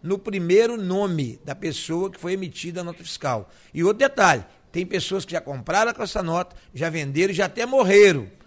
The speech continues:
que está com a nota fiscal. Vai ser impossível fazer o emplacamento. A placa é uma questão de segurança e também a questão do seguro,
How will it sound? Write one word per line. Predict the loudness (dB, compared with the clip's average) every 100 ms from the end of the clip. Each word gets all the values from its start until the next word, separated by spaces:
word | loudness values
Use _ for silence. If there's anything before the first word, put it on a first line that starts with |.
| _
que | -14
está | -12 -2 -2
com | -2 -4
a |
nota | -4 -6
fiscal. | -12 -8 -6 -6 -10 _
Vai | -8
ser | -4 -4 -4
impossível | -8 -10 -10 -6 -6 -4 -4 -4 -10 _ _
fazer | -6 -6 -6
o |
emplacamento. | -8 -10 -10 -10 -10 -14 _ _ _ -20 -20 -16
A |
placa | -12 -6 -6 -6 -14 -16 _ _
é | -2
uma | -2
questão | -4 -8 -6 -10
de | -8
segurança | -6 -4 -2 -2 -2 -6 -12 -18 _
e | -14
também | -4 -2 -2
a | -6
questão | -8 -8 -8
do | -6 -6
seguro, | -6 -8 -8 -4 -6 -8